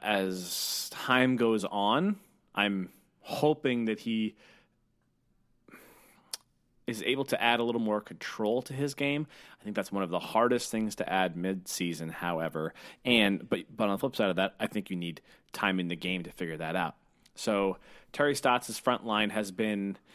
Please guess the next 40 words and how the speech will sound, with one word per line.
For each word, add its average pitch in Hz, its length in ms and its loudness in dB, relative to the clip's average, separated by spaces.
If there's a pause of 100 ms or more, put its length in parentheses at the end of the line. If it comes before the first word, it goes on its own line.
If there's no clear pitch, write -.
(140)
you 110 80 0
know, 107 40 2
we 117 80 2
talked 113 340 0
about, 95 360 2 (200)
uh, 92 320 -4
in 117 100 -4
the 107 60 -4
preseason 104 540 0 (240)
before, 120 340 2
before 127 320 0
we 127 140 2
played, 107 400 -2 (240)
before - 200 -8
they 120 100 -2
played 110 180 -4
any 151 160 -2
games, 127 220 -4
seen 123 120 -6
any 117 80 -4
games 107 220 -4
played, 101 260 -4 (960)
about 113 280 2
how 113 360 4 (540)
the 131 140 0
Blazers 127 260 4
can't 117 180 0
have 110 180 4
enough 107 180 0 (120)
depth, - 360 0 (140)
especially 110 340 0
in 101 80 -2
the 95 60 -2
front 95 240 -4
court, 104 280 -2
and 107 140 -4
they 110 60 0
got 87 280 -4
it - 140 -12
already. 95 360 -6